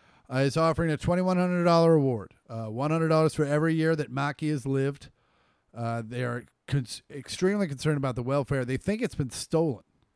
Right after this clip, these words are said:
Uh, they have deduced, yeah,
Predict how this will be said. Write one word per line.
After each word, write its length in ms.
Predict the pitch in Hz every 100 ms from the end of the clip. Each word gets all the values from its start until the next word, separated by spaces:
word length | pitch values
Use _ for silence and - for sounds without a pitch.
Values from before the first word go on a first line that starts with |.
| _ _ _ _ _ _ _ _ _ _ _ _ _ _ _ _
Uh, 520 | 113 113 113 113 110 - _ _ _ _
they 160 | 123 135
have 120 | 139
deduced, 480 | 135 117 147 165 -
yeah, 320 | - 151 117